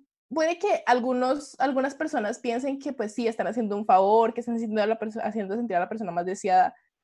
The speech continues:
Y haya mujeres, como decía María Paula de, de, de Amparo, que sí se sienten así, pero considero que no vale la pena poner en riesgo a todas las demás solo porque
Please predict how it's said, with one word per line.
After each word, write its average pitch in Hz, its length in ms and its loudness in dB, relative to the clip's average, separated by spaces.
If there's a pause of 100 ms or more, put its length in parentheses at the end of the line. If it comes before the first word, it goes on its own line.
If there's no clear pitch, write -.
Y 254 40 8
haya 262 300 8
mujeres, 269 640 4
como 247 200 0
decía 196 400 4
María 190 220 0
Paula 180 360 0
de, 180 260 -2
de, 180 80 -4
de 160 260 -4
Amparo, 180 420 -2 (220)
que 254 180 6
sí 240 160 -6
se 226 100 -4
sienten 226 340 -2
así, 247 380 -4
pero 294 200 2
considero 254 500 0
que 294 100 -6
no 247 220 -2
vale 190 220 4
la 226 240 0
pena 190 280 -2
poner 208 240 -2
en 175 140 -2
riesgo 196 360 0
a 190 60 -2
todas 202 240 0
las 214 180 2
demás 175 380 -4
solo 180 240 -4
porque 214 360 -4